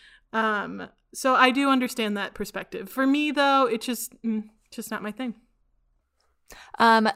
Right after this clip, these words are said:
Speaker 2: so Anne, before we leave, do you wanna hear what my other choices for
Speaker 1: Yes.
Speaker 2: showing you were?
Speaker 1: Yes.
Speaker 2: Okay. So my other pick was He's Just Not That Into You.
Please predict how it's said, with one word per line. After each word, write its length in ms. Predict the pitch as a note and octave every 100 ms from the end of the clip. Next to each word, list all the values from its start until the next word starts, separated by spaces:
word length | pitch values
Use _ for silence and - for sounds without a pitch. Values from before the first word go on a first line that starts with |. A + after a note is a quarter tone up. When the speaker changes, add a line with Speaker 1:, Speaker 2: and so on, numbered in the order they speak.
| -
Speaker 2:
so 300 | - A#3+ A3+
Anne, 340 | A3 G#3+ F3+
before 400 | F#3+ F#3+ G#3 G#3
we 140 | A3+ B3
leave, 420 | G3+ E3+ E3+ -
do 80 | F#3+
you 100 | G3
wanna 260 | F#3+ G#3
hear 460 | A3+ A3 G#3+ G3 F#3
what 440 | F3 E3+ F3+ -
my 200 | F#3+ F#3+ F3+
other 260 | F#3 F#3
choices 580 | F#3 F#3+ F#3 - F3+ E3+ - _
for 340 | - F#3+ F3+ F3
Speaker 1:
Yes. 260 | G#3+ G#3+ G3
Speaker 2:
showing 300 | - F3+ E3+
you 200 | E3 G3 -
were? 160 | E3 C#3
Speaker 1:
Yes. 420 | - - - - _ - - - -
Speaker 2:
Okay. 280 | G3 - - _ - - -
So 240 | - - G3
my 200 | F#3+ -
other 480 | F#3+ G#3 B3+ C4 D4+ -
pick 340 | G#3+ F3+ - -
was 380 | G3 F3+ F3+ -
He's 240 | G3+ F#3+
Just 280 | - F#3+ -
Not 240 | G#3 G#3+
That 200 | B3+ B3
Into 340 | F#3 F3 - E3+
You. 360 | D#3 E3 B3+